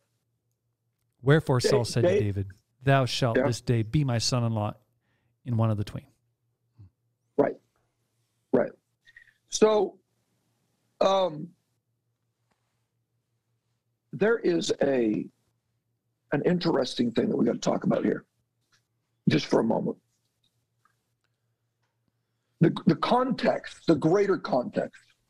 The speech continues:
Speaker 2: of this passage is, okay, first of all, remember that this, this was already an agreement that whoever kills, whoever kills Goliath
Speaker 1: Yep.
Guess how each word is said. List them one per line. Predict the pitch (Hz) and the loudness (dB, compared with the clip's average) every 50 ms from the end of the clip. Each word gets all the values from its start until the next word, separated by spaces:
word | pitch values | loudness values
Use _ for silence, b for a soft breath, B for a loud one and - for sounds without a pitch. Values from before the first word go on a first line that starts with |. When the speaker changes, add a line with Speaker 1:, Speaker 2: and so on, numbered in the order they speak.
| _ _ _ _ - | _ _ _ _ -4
Speaker 2:
of | 127 110 107 | -2 -2 0
this | 98 - | -2 -4
passage | - - - - 92 - - - - - - - _ _ _ _ _ _ _ _ _ _ _ _ _ _ - | -4 -2 -2 -2 -2 -2 -4 -8 -8 -8 -10 -14 _ _ _ _ _ _ _ _ _ _ _ _ _ _ 0
is, | - 143 139 135 127 120 107 - 131 - | 2 2 2 2 0 -2 -4 -6 -6 -4
okay, | - - 156 127 - | -2 0 -2 0 0
first | - 226 220 - 170 | 0 0 0 0 0
of | 175 | 0
all, | 175 165 | 0 0
remember | 165 175 202 190 156 143 | 0 -2 -2 0 0 0
that | 139 170 165 - - _ b b b b b - | 0 -2 -2 -4 -8 _ b b b b b -2
this, | 190 175 170 | 0 0 0
this | - 185 175 - | 0 -2 0 0
was | 175 165 | 2 2
already | 202 214 220 208 214 | 2 2 2 2 0
an | 202 196 | -2 -2
agreement | 170 156 208 226 226 160 - - _ _ | 0 0 0 0 0 -4 -8 -12 _ _
that | - - - | -4 -4 0
whoever | 131 143 156 165 175 175 208 233 262 - - _ _ _ - | 2 2 2 4 2 2 0 0 -2 -4 -12 _ _ _ 0
kills, | - 208 196 190 196 202 202 190 - - - - _ _ _ _ _ _ _ _ _ _ _ _ _ _ _ _ _ _ _ _ _ _ _ _ _ _ _ _ _ _ _ _ _ - | 2 4 4 4 2 0 -2 -6 -10 -12 -14 -16 _ _ _ _ _ _ _ _ _ _ _ _ _ _ _ _ _ _ _ _ _ _ _ _ _ _ _ _ _ _ _ _ _ -2
whoever | 165 175 185 185 - | 0 0 2 0 -2
kills | - - - 190 185 180 185 175 139 131 | -4 -2 0 0 2 2 0 -2 -4 -2
Goliath | - 175 165 165 165 160 151 139 131 135 - - _ _ _ _ _ _ - | -2 0 0 0 0 0 0 -2 -2 -4 -6 -12 _ _ _ _ _ _ -4
Speaker 1:
Yep. | 151 170 - _ | -4 -4 -4 _